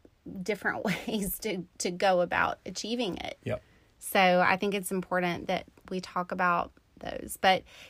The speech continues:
Speaker 1: yeah, a-, as far as the, the clitoris ex-, itself, I did also learn not all clitorises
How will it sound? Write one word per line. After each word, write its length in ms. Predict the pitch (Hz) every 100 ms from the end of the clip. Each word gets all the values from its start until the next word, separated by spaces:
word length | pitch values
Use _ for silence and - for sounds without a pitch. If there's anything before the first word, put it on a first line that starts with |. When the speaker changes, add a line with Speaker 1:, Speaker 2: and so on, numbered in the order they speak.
| -
Speaker 1:
yeah, 260 | 240 202
a-, 320 | - 220 208 -
as 120 | 233
far 280 | 269 269 269
as 180 | 247 208
the, 480 | 208 190 180 180 - _ - - _ -
the 140 | 196
clitoris 500 | - 208 202 196 190
ex-, 420 | 202 - - - -
itself, 1160 | 190 180 - - - 226 214 190 180 180 - - _ _ -
I 120 | - 196
did 320 | 185 226 233
also 560 | - 202 220 220 196 185
learn 600 | 185 175 170 170 175 180 _ _ _ _ _ _ 185
not 480 | 190 190 185 - - -
all 500 | 185 190 185 185 - _
clitorises 800 | - 208 196 180 - 180 170 -